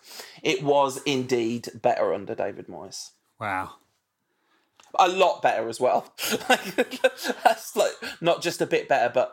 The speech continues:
Speaker 1: substantially better under David Moyes.
Speaker 2: I feel, I feel depressed.
Speaker 1: <laughs> Yeah.
Speaker 2: I, I may need a moment alone.
Speaker 1: <laughs>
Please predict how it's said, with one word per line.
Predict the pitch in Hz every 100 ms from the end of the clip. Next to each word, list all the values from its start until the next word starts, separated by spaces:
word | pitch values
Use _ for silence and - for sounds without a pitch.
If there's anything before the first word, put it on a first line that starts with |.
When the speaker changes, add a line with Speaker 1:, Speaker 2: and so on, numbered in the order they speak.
| -
Speaker 1:
substantially | - - 165 - - - 151 147 - - 135 127 131 127 123
better | 127 120 - 104 117 _
under | 123 117 117
David | 110 101 110
Moyes. | 107 90 - - _ _ _ _ _ _ _ _ _ _ _ _ - - -
Speaker 2:
I | 120 110
feel, | - 120 107 98 - _ -
I | 110
feel | 98 113
depressed. | 98 113 156 156 - - - _ _ _ _ -
Speaker 1:
<laughs> | 139 131
Yeah. | 151 131 - _ _ _ _ _ _ _ _ _ _ _ _ _ _ _ _ _ _
Speaker 2:
I, | 135 127 123
I |
may | 123 123
need | 120 117
a | 120
moment | 123 127 127
alone. | 135 151 139 113 _ _ _ _ -
Speaker 1:
<laughs> | 180 -